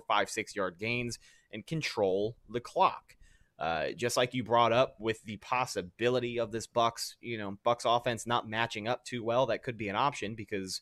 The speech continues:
Philly does not have that good of a run defense. But I wouldn't mind if the game, uh,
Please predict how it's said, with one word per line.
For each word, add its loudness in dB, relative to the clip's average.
Philly 0
does -6
not 0
have -2
that -4
good -2
of -8
a -6
run -2
defense. -8
But 0
I 4
wouldn't -2
mind 0
if -12
the -8
game, -6
uh, -4